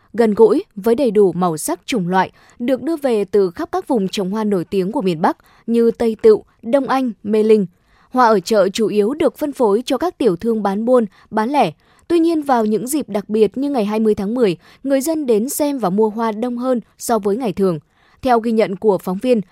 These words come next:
vào đêm ngày hôm qua tại chợ hoa Quảng An,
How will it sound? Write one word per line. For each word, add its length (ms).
vào 320
đêm 240
ngày 80
hôm 140
qua 380
tại 180
chợ 140
hoa 200
Quảng 220
An, 240